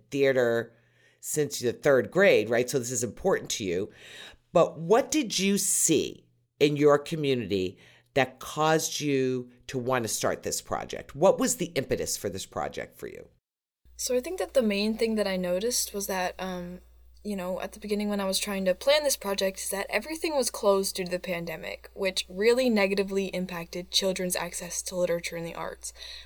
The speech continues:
Speaker 2: Libraries were closed, schools were closed,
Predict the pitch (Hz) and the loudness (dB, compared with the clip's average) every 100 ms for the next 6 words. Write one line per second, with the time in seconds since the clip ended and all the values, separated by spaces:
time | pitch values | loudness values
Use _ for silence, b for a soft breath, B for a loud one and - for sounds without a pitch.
0 | B 214 240 240 240 247 226 220 220 202 | B 2 6 8 6 6 0 -4 2 4
1 | 202 202 - 254 247 233 214 - 190 185 | 4 4 2 2 2 2 -2 2 4 4
2 | 190 | 2